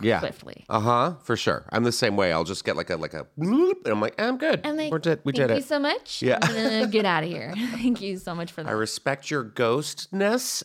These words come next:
Speaker 1: and I'm out.
Speaker 2: And I hope you had a good life and are passing, you know,
Speaker 1: A great
Speaker 2: on.
Speaker 1: afterlife,
Speaker 2: Yeah.
Speaker 1: yeah.
Speaker 2: Yeah, just,
Speaker 1: Mm-hmm.
Speaker 2: but I'm gonna leave now. Yeah,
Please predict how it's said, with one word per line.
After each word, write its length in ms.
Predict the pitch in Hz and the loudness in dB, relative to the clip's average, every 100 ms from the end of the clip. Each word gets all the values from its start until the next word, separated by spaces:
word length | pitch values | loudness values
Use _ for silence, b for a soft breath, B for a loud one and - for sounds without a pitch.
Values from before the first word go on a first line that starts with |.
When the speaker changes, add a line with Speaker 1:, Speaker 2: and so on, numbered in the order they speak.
| - | -2
Speaker 1:
and 300 | 127 131 135 | 0 2 0
I'm 80 | 156 | 0
out. 300 | 202 - - - _ _ _ _ - | -2 -2 -6 -16 _ _ _ _ -14
Speaker 2:
And 140 | 208 | -12
I 160 | 190 196 | -10 -8
hope 200 | 202 208 | -8 -8
you 140 | 208 | -6
had 240 | 202 202 196 | -4 -4 -2
a 140 | 185 | -4
good 340 | 175 202 226 240 | -4 -2 -2 0
life 480 | 233 240 427 - | 0 0 -2 -6
and 180 | 214 190 | -6 -6
are 300 | 170 165 170 - - | -6 -8 -10 -14 -12
passing, 580 | 208 196 202 226 214 214 - _ | -8 -8 -6 -6 -6 -8 -16 _
you 100 | 226 | -8
know, 160 | 214 208 | -6 -2
Speaker 1:
A 60 | 135 | 0
great 280 | 131 139 160 | 2 2 2
Speaker 2:
on. 60 | |
Speaker 1:
afterlife, 560 | 220 - 139 95 82 85 | 0 2 2 2 2 0
Speaker 2:
Yeah. 220 | 175 135 85 | 0 0 -2
Speaker 1:
yeah. 220 | 226 180 | -6 -8
Speaker 2:
Yeah, 40 | 180 | -10
just, 120 | 123 | -8
Speaker 1:
Mm-hmm. 440 | 127 139 147 180 170 b b - | -6 -4 -4 -6 -12 b b -10
Speaker 2:
but 180 | 180 | -8
I'm 160 | 165 180 | -6 -6
gonna 200 | 180 170 | -6 -6
leave 220 | - - - | -8 -12 -16
now. 180 | - - - | -18 -20 -14
Yeah, 160 | 185 | -14